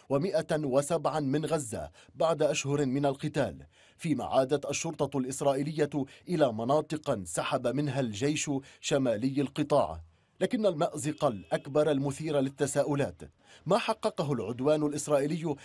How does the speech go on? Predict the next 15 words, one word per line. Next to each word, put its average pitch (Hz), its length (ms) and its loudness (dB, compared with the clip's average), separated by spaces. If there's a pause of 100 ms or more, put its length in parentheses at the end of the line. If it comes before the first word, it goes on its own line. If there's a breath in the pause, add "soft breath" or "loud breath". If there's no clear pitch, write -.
(180 loud breath)
بعد 147 200 4
نحو 180 320 -2
ستة 160 460 -2
عشر 147 440 2
أسبوعا 151 480 -2 (360)
غير 147 360 2
المجازر 143 680 0
والدمار. 143 600 2 (440 loud breath)
هذا 185 280 4
ما 170 100 0
عكسته 170 580 -4
صحيفة 165 500 -4
وول 156 300 0
ستريت 156 300 -8
جورنال 127 460 -4